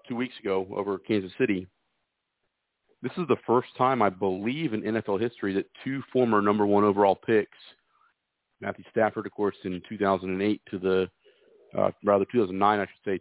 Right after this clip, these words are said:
to the Lions, and now Joe Burrow in two thousand twenty to the, uh, to the Bengals, are facing each other in the Super Bowl. Uh, you've had first-round picks,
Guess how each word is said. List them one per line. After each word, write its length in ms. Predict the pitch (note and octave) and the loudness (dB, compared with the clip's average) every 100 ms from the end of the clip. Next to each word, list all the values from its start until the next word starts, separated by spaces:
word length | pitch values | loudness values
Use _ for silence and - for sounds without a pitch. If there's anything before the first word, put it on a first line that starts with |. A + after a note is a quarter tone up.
| - | -8
to 60 | |
the 400 | F#2 F#2+ F#2 F2+ - _ _ _ _ | -12 -12 -12 -16 -20 _ _ _ _
Lions, 480 | A2 A2+ G#2+ G#2+ G#2+ - | 0 2 0 -4 -10 -14
and 120 | G2+ | -12
now 400 | G2 G2 G2 F#2+ F2+ _ _ _ _ | -6 -4 -4 -4 -8 _ _ _ _
Joe 140 | A2 | -10
Burrow 440 | G2 A2 A2 G#2 G2 | -4 -2 0 -2 -4
in 120 | F#2 | -8
two 100 | - | -10
thousand 280 | G#2 F#2+ F#2+ - | -4 -4 -4 -8
twenty 260 | G#2+ G#2 F#2+ - | -4 -4 -6 -8
to 100 | F#2 | -2
the, 280 | G2 F#2+ F#2 _ _ _ _ _ G2 | 0 0 -4 _ _ _ _ _ 0
uh, 160 | F#2 | 0
to 100 | - | -2
the 80 | F#2+ F#2 | -6 2
Bengals, 440 | A2 B2 G2 F#2 - - - - - - - _ | 2 2 0 -2 -8 -20 -20 -20 -16 -16 -16 _
are 100 | - - | -6 0
facing 300 | C3 A2+ A2 | 0 0 -6
each 120 | G2+ | -4
other 200 | A2 G2+ | -4 -2
in 40 | F#2+ | -6
the 100 | F2 | -8
Super 180 | B2 G2+ | -8 -2
Bowl. 260 | F#2+ F2+ - _ _ _ _ _ _ G#2 | -2 -2 -10 _ _ _ _ _ _ 0
Uh, 200 | G2 G2 | 2 2
you've 140 | G2+ | 2
had 140 | B2+ G2+ | -2 0
first-round 420 | B2 A#2+ - F2+ - | -4 -6 -6 -10 -6
picks, 380 | F3 C#3 - | -4 -2 -4